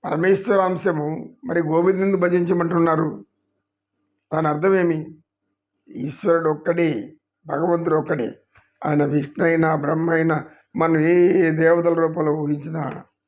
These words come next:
చివరికి భగవంతుడు ఒక్కడే. అది ఆయన చెప్పేది.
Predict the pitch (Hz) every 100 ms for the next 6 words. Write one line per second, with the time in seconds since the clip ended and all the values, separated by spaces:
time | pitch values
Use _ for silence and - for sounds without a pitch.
0 | _ _ _ - 151 156 147 156 - -
1 | _ _ _ 233 143 156 156 143 143 143
2 | 160 214 147 - 117 - - 151 147 104
3 | - _ _ _ _ _ _ _ _ _
4 | _ - 139 143 175 180 151 - - -
5 | -